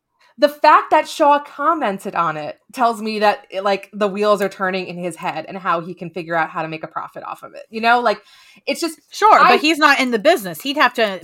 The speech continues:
Speaker 2: basically invest in Jean's charity, and it's also not for profit, so how do you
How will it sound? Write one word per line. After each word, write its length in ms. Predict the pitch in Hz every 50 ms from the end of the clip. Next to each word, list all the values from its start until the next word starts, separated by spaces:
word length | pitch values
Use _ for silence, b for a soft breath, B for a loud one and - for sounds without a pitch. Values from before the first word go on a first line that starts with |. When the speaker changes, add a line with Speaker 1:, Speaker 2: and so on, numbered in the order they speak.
| 170
Speaker 2:
basically 460 | - 285 359 403 - 269 - 247 226
invest 380 | 208 196 190 247 277 262 - -
in 140 | 196 180 180
Jean's 520 | 160 - 240 233 226 208 185 170 170 -
charity, 800 | - - - 415 415 320 220 190 170 160 151 151 139 135 151 175 B B B B B B B
and 320 | 240 240 233 226 226 226
it's 160 | 214 240 233 277
also 300 | 277 302 330 - 277 233
not 240 | 233 262 262 214
for 100 | - 214
profit, 420 | 190 - 294 320 311 262 - 202 -
so 120 | - 202
how 220 | 180 226 254 277 247
do 80 | 240
you 180 | 247 233 220